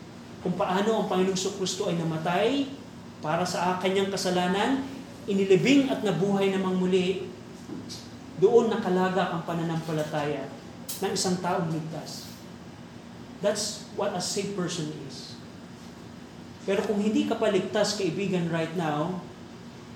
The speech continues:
ang katotohanan ay merong judgment na nakaabang. Ang pagdadating ng Panginoong Kristo ay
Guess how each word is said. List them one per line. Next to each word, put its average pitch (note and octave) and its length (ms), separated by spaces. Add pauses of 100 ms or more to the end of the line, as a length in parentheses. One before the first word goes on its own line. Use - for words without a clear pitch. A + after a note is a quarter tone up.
(720)
ang F3+ 120
katotohanan F#3+ 840
ay E3 480 (160)
merong G3 600
judgment F3+ 640
na D3+ 120
nakaabang. C#3+ 400 (1200)
Ang F3+ 160
pagdadating F#3+ 560
ng A#3+ 160
Panginoong F#3+ 500
Kristo F#3+ 300
ay D#3+ 100